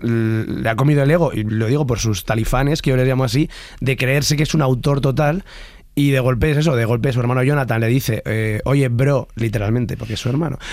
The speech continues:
eh, "Oye, bro, que yo prefiero ir a hacer por mi cuenta series de televisión, voy a hacer Westworld y tal". Eh, y él dice, "Vale, pues creo que puedo hacer los guiones sin nadie más".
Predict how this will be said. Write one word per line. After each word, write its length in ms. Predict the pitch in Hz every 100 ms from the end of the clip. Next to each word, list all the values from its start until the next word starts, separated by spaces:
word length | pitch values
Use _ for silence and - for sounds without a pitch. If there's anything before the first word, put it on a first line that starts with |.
| -
eh, 80 | 147
"Oye, 200 | 156 160
bro, 280 | 143 170 135
que 140 | 127
yo 120 | 123 139
prefiero 260 | 143 147
ir 60 | 147
a 40 |
hacer 120 | 135 131
por 120 | 135
mi 80 | 135
cuenta 200 | 139 131
series 160 | 135
de 40 | 131
televisión, 540 | 131 131 - 160 170
voy 100 | 135
a 40 | 131
hacer 160 | 131
Westworld 600 | 117 151 160 135 147 139
y 60 | 127
tal". 280 | 131 160 180 - - - - - 135
Eh, 480 | 139 135 127 120 120
y 80 | 139
él 80 | 127
dice, 180 | 117
"Vale, 220 | 123 113 110
pues 160 | 107
creo 180 | 120 123
que 100 | 123
puedo 220 | 117 127
hacer 240 | 117 123 123
los 140 | 120
guiones 300 | 123 123 135
sin 140 | 127 117
nadie 200 | 117 110
más". 180 | 110